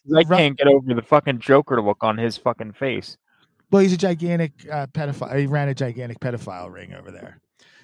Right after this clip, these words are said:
Speaker 1: He got
Speaker 2: Did he
Speaker 1: little
Speaker 2: really? Wait, did he really, or are you kidding?
Speaker 1: No, I'm totally serious.
Speaker 2: Uh, oh.
Speaker 1: He would go to
Speaker 2: He
Speaker 1: children's
Speaker 2: did? Wow.
Speaker 1: he would go to orphanages and be like, "Look, I'm here to help the kids." And then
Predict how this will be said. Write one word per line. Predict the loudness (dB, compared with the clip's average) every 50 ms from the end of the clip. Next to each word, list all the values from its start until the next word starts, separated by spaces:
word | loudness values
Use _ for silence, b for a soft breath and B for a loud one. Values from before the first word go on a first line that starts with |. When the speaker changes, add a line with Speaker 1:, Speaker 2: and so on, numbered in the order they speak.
| _ _
Speaker 1:
He | -4 -2 -2 0 0 -2 -2 -2 -4 -4 -6 -8 -10 _
got | -8 -4 -4 -4 -4 -4 -4
Speaker 2:
Did | -4 -2
he | 2
Speaker 1:
little | 4 4 4 6
Speaker 2:
really? | 6 6 4
Wait, | 4 2 _ 0
did | 2 2 4
he | 4 4
really, | 8 8 8 8 6 6
or | 8 10
are | 10
you | 10 8 4 -2
kidding? | _ 4 4 4 4 2 -2 -8 _ _ _ _ _ _
Speaker 1:
No, | -10 -8 -8 -8 -8
I'm | -10 -14
totally | -12 -8 -6 -4 -4 -4 -6
serious. | -8 -10 -12 -14 -14 -14 -18 -20 -20 -20 _ _ _ _ _ _ _ _ _ _
Speaker 2:
Uh, | -20 -16 -16 -16 -16 -16 -20 -20 _ -12 -8
oh. | -6 -6 -6 -6 -10 _ _ _ _ _ _ _ _ _ _ _ _ -10
Speaker 1:
He | -4 -2 0 0
would | 0 0 -4 -2
go | -4 -2 -2 0 -2 -2 -4
to | -6 -10 -14 -10 -8 -6 -6 -6 -6 -8 -8 -10 -10
Speaker 2:
He | -10 -8
Speaker 1:
children's | -6 -4 0 0 0 0 0 -4 -8
Speaker 2:
did? | -14 _ -8
Wow. | -6 -6 -6 -8 _ _ _ _ _ _ _ _ _
Speaker 1:
he | -2 0 0
would | 0 2
go | 0 -2
to | -2 -4
orphanages | -12 -12 -8 -8 -8 -8 -8 -8 -8 -8 -8 -8 -8 -8 -10 -10 -12 -16 -20 _ _ _ -14
and | -12 -8
be | -6 -6
like, | -6 -6 -8 -8 -2
"Look, | 0 0 0 0 0 -4
I'm | -4 -2
here | -2 -2 -2 -2
to | -2 -2
help | -2 -2 -4 -6
the | -10 -16
kids." | -16 -10 -6 -6 -4 -4 -4 -6 -6 -10
And | -10 -10
then | -10 -10 -10 -12 -14 -14 -16 -18